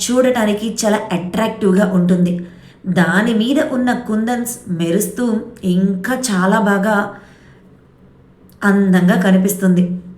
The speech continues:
"రచన, ఇది చూడు, నీకైతే ఇది చాలా బాగుంటుంది" అంటూ రచనకి చూపించింది. అలా ఇద్దరూ దానిని చూసి ఆ తర్వాత రచన, రచన ట్రయల్స్ వేసుకొని వస్తే,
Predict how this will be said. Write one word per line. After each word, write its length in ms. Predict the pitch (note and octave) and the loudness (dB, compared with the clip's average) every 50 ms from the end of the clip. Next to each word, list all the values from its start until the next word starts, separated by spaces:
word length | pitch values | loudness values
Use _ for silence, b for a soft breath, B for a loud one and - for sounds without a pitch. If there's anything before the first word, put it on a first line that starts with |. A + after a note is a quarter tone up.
| B B B B B B B - | B B B B B B B 0
"రచన, 440 | F#3 F#3 F#3 F#3+ A3+ B3 A#3+ B3 A#3+ - - - | 2 2 4 4 2 2 0 -2 -4 -6 -2 2
ఇది 160 | G3 G3+ G3 | 2 2 2
చూడు, 400 | F#3 G#3+ A3+ A3+ B3+ - - - - | 2 0 0 0 0 -2 -2 -4 -2
నీకైతే 520 | F3+ F3 F3+ G3+ F#3 - B3+ A#3+ A#3 B3 C4 | 2 4 4 4 4 2 0 0 0 0 0
ఇది 280 | B3+ A3 G#3+ A3+ - - - - | 0 0 -2 -4 -4 -8 -8 -4
చాలా 280 | - - C#4+ D4+ D#4 D4+ | -2 0 0 2 2 2
బాగుంటుంది" 720 | G#3+ G3 F3+ F#3 G3 G#3 G3+ - G3 F#3+ F#3+ G#3 G3 - G3 | 2 2 2 2 2 2 0 0 0 0 0 0 -2 -2 -2
అంటూ 460 | F#3 F3+ - G#3+ G#3 F#3 G3 - B B B B B B B - | -2 0 0 0 2 2 0 0 B B B B B B B -4
రచనకి 580 | F3+ F#3 F3+ F3 F#3+ A3 A#3+ - A#3+ - - G3 | 0 0 2 2 2 0 -2 -4 -6 -4 -4 -4
చూపించింది. 640 | F#3 G3+ G3+ F#3+ - G3+ F#3+ F3+ F#3 F#3 F#3 B B B B B B B - | -2 -2 -2 -2 0 0 0 0 0 0 -2 B B B B B B B -4
అలా 180 | G#3 A3 A3+ B3+ - - | -2 0 0 -2 -2 -2
ఇద్దరూ 380 | G3+ F#3+ F#3 F#3 F#3 B3+ C4+ C#4 | 0 0 2 2 4 4 4 2
దానిని 440 | G#3+ G#3+ G#3 G#3 G#3 G#3+ G#3 F#3+ F3+ - F#3 | 2 2 2 2 0 0 0 -2 -2 -2 -2
చూసి 440 | G3 G#3 G3+ - A#3+ A3+ A3 A3 - - B B B B B B B B - | -2 -2 -2 -2 -2 -2 -4 -4 -6 -10 B B B B B B B B 0
ఆ 180 | A#3 B3 C4+ C#4+ | 2 2 2 2
తర్వాత 440 | C#4 B3 A3 G#3+ G#3+ G#3+ G#3 A3 | 2 0 0 0 0 0 0 0
రచన, 500 | A3+ A3 G3+ F#3+ F#3 F#3+ G#3+ A3+ A3+ A3 - - - B B B B B B - - - | 0 0 2 2 2 2 0 0 0 -2 -4 -6 -12 B B B B B B -10 0 2
రచన 420 | F#3+ F#3+ F#3 F#3 A3+ A3+ A#3 - - - - - - | 2 4 4 2 0 0 -2 -2 -4 -8 -18 -12 -4
ట్రయల్స్ 380 | - G3 G3 A3+ C4+ C#4 C#4 C4 | 0 0 2 2 2 0 -2 -4
వేసుకొని 460 | A3 A3+ G#3 - G#3+ - G#3 G#3 G3+ | -4 -4 -4 -4 -4 -2 0 0 2
వస్తే, 500 | F3+ F3 F3 F3+ - G#3 G3+ F#3+ F#3 | 2 2 0 0 0 0 0 0 -2